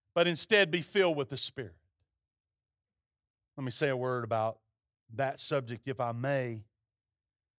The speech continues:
I've never, ever seen anything good come out of alcohol. Ever. Say, "Pastor, my liberty." I understand that.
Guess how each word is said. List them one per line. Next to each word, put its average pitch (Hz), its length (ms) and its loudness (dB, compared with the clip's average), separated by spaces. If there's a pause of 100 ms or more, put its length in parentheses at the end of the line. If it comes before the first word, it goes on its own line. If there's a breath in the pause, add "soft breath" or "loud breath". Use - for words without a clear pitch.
(520)
I've 123 160 -4
never, 147 720 0 (1900)
ever 127 540 0 (220)
seen 143 360 -4
anything 151 600 -4
good 110 460 -2
come 123 180 -8
out 120 160 -4
of 123 80 -6
alcohol. 95 600 -10 (1400)
Ever. 92 340 -6 (1800)
Say, 135 140 -10
"Pastor, 175 380 4
my 160 160 4
liberty." 143 460 -2 (400)
I 123 60 -14
understand 165 420 -6
that. 185 180 -8